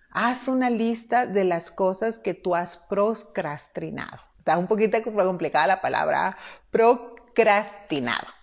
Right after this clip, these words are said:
Entonces, este, parece trabalenguas.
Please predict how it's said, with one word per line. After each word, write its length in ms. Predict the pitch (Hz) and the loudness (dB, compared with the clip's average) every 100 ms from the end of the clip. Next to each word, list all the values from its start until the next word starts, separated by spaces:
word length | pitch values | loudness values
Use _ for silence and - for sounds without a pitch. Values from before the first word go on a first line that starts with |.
| - - - - - - | -20 -20 -20 -20 -20 -4
Entonces, 680 | - 202 202 202 190 208 202 196 | 0 2 4 4 4 2 2 2
este, 500 | 180 180 - - 165 | 2 2 -2 -6 0
parece 280 | 147 180 | 2 0
trabalenguas. 760 | 202 185 165 147 113 87 - | 2 2 2 0 -6 -10 -18